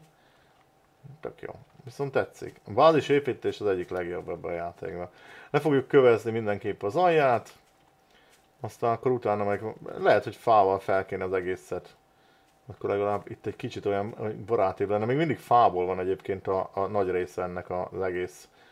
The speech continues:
építménynek kívülről is, ami azért megint nem egy életbiztosítás, ugye? Oké, gyerekek. Oké, gyerekek.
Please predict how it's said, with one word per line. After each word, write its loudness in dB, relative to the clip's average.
építménynek -4
kívülről -4
is, -12
ami -8
azért -2
megint -4
nem -4
egy -6
életbiztosítás, -8
ugye? -8
Oké, -10
gyerekek. -8
Oké, -16
gyerekek. -12